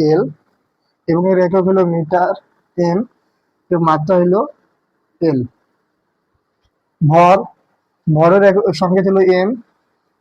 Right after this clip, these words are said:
এর একক হলো কেজি, এর মাত্রা হলো এম। সময়, সময়ের একক হলো টি, সম-, সময়ের সংকেত হলো টি, এর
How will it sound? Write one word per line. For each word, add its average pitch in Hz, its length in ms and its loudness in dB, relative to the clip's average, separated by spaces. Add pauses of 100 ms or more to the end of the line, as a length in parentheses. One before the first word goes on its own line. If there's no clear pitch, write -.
এর 190 120 0
একক 190 200 0
হলো 196 120 0 (120)
কেজি, 190 340 2 (800)
এর 180 80 0 (100)
মাত্রা 170 320 -2
হলো 185 160 0 (120)
এম। 123 100 -4 (1400)
সময়, 190 440 2 (100)
সময়ের 190 380 2
একক 185 200 0
হলো 196 140 0 (420)
টি, 180 140 0 (440)
সম-, 170 200 -4 (280)
সময়ের 185 320 0
সংকেত 185 260 0
হলো 196 100 0 (120)
টি, 180 120 0 (1200)
এর 190 80 2